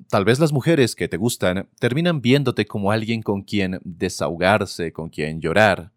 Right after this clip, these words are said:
y contarte sus penas porque las vas a entender. Es posible que muchas de estas situaciones estén muy influenciadas por la energía que tienes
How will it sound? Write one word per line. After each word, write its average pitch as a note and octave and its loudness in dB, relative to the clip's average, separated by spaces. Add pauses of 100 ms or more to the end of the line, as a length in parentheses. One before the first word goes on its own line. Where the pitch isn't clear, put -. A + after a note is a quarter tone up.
(180)
y G2 0
contarte G#2 -2
sus A2+ -6
penas G2+ 0
porque F#2 -2 (340)
las F2 -8
vas - -4
a F#2+ -6
entender. F2 -4 (640)
Es - 0
posible G3 2
que B2+ 2
muchas G#2 0
de G2 6
estas A#2 -2
situaciones F2+ -2
estén E3 -2
muy A#2+ 0
influenciadas F#2 -2
por F2 -4
la F#2+ 0
energía F#2+ 0
que G#2 -6
tienes C3+ -2